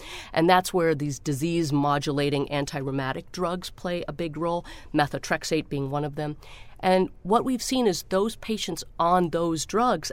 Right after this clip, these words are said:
actually have a lower rate of cardiovascular events. And so the goal is to try to treat the disease early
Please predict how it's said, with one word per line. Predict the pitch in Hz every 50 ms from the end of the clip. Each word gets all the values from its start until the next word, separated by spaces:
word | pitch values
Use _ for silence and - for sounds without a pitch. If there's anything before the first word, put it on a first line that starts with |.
| -
actually | - 170 180 180 - - 185 165
have | 165 165
a | 160 156
lower | 147 143 147 151 156 151
rate | 151 147 143 139
of | 135 - -
cardiovascular | - - 143 135 135 123 135 123 127 135 - - - 139 131 131 127 131 -
events. | - 139 123 139 123 110 - - - - - - - - - - - - - - - - -
And | - 185 170 175
so | - - 202 185 180 - - - - - -
the | 156 175
goal | - 208 233 277 294 294
is | 254 220 -
to | - 185
try | - - 190 175
to | 165 160
treat | - - - - 214 208 196 -
the | 208
disease | 175 - 170 151 147 160 185 180 165 156 156 143 - - - - - - - -
early | 185 196 208 220 214 175 147 131 - 156 160